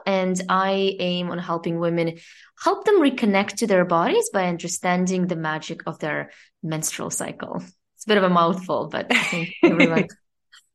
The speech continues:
Speaker 1: everyone with an active reproductive cycle needs this. So it's, it's been an amazing journey.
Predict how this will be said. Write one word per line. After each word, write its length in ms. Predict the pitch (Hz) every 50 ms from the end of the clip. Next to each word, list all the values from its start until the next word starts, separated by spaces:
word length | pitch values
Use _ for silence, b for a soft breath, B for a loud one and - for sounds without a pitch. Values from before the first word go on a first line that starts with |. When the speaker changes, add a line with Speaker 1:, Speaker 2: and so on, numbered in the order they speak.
| _ - -
Speaker 1:
everyone 420 | 277 262 285 302 285 262 285 247
with 100 | 247 233
an 120 | 226 226 -
active 320 | 196 - - - - 208 208
reproductive 480 | 202 - 190 180 180 180 - 190 190
cycle 400 | 185 - 170 175 208 - 202 175
needs 400 | 180 185 180 170 175 208 214 -
this. 340 | - - - - 202 - -
So 140 | - 151 139
it's, 200 | 170 175 - -
it's 200 | - 185 175 180
been 120 | 196 190
an 120 | 190 185 180
amazing 380 | 170 170 165 160 170 185 160
journey. 420 | 175 165 156 156 156 156 165 180